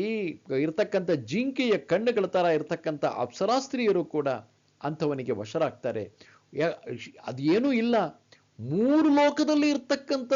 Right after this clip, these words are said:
ಸ್ತ್ರೀಯರು ಕೂಡ ವಶರಾಗ್ತಾರೆ. ಅಂತಹ ಒಂದು ಕ-, ಆಕರ್ಷಣಾ ಶಕ್ತಿ ಆ-, ಬ-, ಅವನಲ್ಲಿ ಉಂಟ-, ಉಂಟಾಗತ್ತೆ ಅಂತ ಇದ್ರ ಕುರಿತಾಗಿ ಶಂಭು ವಾಕ್ಯವೂ ಒಂದಿದೆ.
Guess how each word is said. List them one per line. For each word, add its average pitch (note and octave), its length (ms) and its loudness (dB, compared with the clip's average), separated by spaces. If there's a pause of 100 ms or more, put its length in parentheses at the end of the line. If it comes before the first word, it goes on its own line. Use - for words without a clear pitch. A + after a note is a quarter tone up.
ಸ್ತ್ರೀಯರು B3 560 0
ಕೂಡ A#3 260 -2
ವಶರಾಗ್ತಾರೆ. F3+ 960 0 (480)
ಅಂತಹ G3+ 300 -2
ಒಂದು D#3 440 0 (480)
ಕ-, B2 320 -2
ಆಕರ್ಷಣಾ G3 580 0
ಶಕ್ತಿ C#3+ 520 -6 (400)
ಆ-, D3+ 140 0
ಬ-, C3 160 -2
ಅವನಲ್ಲಿ C#3 420 -2
ಉಂಟ-, A#2+ 340 -8
ಉಂಟಾಗತ್ತೆ C3+ 540 -2
ಅಂತ G#2 160 -8 (340)
ಇದ್ರ F3 160 2
ಕುರಿತಾಗಿ G#3+ 440 2
ಶಂಭು G#3 360 0
ವಾಕ್ಯವೂ F#3 400 2
ಒಂದಿದೆ. C#3 480 -4